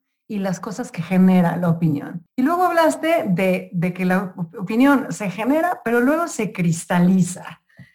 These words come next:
Entonces, a ver, venga, vamos para adentro, <laughs> Hugo Pablo. ¿Qué, cómo se crea la opinión? ¿Cómo se genera la opinión? ¿Qué produce? ¿Y qué quieres decir cuando dices que se cristaliza? Empieza donde más te guste, no necesariamente en ese orden.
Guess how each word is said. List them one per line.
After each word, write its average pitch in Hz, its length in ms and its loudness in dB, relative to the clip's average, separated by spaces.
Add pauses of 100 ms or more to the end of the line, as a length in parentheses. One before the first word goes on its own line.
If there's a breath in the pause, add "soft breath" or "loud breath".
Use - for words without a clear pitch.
(140 soft breath)
Entonces, 349 300 -4
a 311 80 2
ver, 185 340 2
venga, 185 560 -2
vamos 277 300 2
para 208 220 -2
adentro, 202 560 -4 (160)
<laughs> - 20 -12
Hugo 180 360 0
Pablo. 190 380 2
¿Qué, 277 420 -4 (360)
cómo 392 180 -2
se 311 220 -2
crea 208 340 2
la 185 140 2
opinión? 175 560 0
¿Cómo 254 180 0
se 269 140 -4
genera 190 500 0
la 180 160 -2
opinión? 175 480 -2
¿Qué 254 80 -6
produce? 196 640 -6 (640)
¿Y 185 80 -2
qué 262 180 -2
quieres 262 280 0
decir 185 400 0
cuando 160 260 4
dices 160 300 0
que 165 100 -6
se - 160 -6
cristaliza? 165 720 -2
Empieza 240 560 2
donde 175 300 6
más 196 260 4
te 233 80 -2
guste, 185 320 -2
no 175 140 2
necesariamente 180 760 -2
en 165 100 -2
ese 170 160 -8
orden. - 400 -8